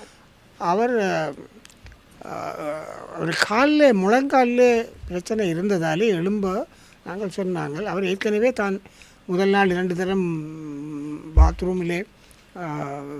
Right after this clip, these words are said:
தவறி விழுந்து விட்டதாகவும் சொன்னவர். அதனால நாங்கள் எழும்ப வேண்டாம்னு கூட சொல்லக்கூட இல்லை,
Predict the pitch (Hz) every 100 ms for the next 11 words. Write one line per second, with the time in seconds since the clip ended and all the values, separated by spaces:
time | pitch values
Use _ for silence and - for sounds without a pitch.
0 | 139 151 - 156 165 165 165 185 180 165
1 | 160 156 147 160 180 170 214 247 214 180
2 | - - - - 208 240 220 208 214 185
3 | 214 226 214 208 202 190 185 170 214 214
4 | 214 254 339 - 220 277 294 - 262 294
5 | 269 233 240